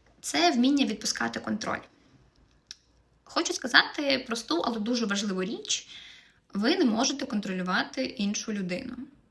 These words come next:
Багато людей думають, що якщо вони будуть, е, тримати партнера під контролем,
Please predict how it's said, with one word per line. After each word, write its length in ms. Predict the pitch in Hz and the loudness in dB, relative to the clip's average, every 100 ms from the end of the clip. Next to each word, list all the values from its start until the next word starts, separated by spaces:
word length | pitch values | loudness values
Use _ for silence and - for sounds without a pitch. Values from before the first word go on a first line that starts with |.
| _ _ _ _ | _ _ _ _
Багато 300 | - 240 349 | 4 6 6
людей 220 | 269 262 269 | 4 4 6
думають, 420 | 269 415 294 262 | 4 4 2 4
що 180 | - 226 | 4 2
якщо 300 | 220 - 262 | 0 0 2
вони 180 | 220 | 0
будуть, 380 | 214 233 196 180 - | 0 0 -2 -4 -4
е, 180 | 190 | -4
тримати 400 | 190 - 220 220 - | -4 -4 -2 -4 -6
партнера 340 | - 208 196 | -4 -2 -4
під 180 | - - | -8 -8
контролем, 560 | 226 226 403 466 311 | -6 -4 -4 -2 -2